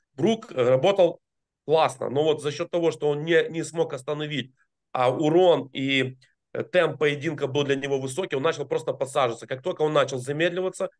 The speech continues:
он начал, пони-, ясное дело, пропускать. Точно, не точно, но оно на нем все сказывалось, кажется, такое, что каждое попадание вбивало в него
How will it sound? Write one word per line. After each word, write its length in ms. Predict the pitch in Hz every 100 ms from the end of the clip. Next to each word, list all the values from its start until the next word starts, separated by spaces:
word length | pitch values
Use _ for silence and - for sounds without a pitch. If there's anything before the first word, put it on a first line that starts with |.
| _
он 160 | 123 135
начал, 320 | 160 160 135 - _
пони-, 220 | 135 135 - 123
ясное 340 | 147 151 135
дело, 220 | 127 135
пропускать. 540 | 127 127 127 - 113 95 _ _ _
Точно, 460 | 185 180 - - 151
не 120 | 143
точно, 340 | 156 180 160
но 100 | 143
оно 140 | 139 160
на 60 |
нем 180 | 156 156
все 180 | - 160
сказывалось, 460 | - 156 160 139
кажется, 280 | 123 139 135
такое, 380 | 131 127 147 131 - _
что 140 | -
каждое 300 | 135 156 147
попадание 580 | 135 135 139 135 165 165
вбивало 500 | 123 123 135 151 147
в 100 | 127
него 380 | 131 135 143 131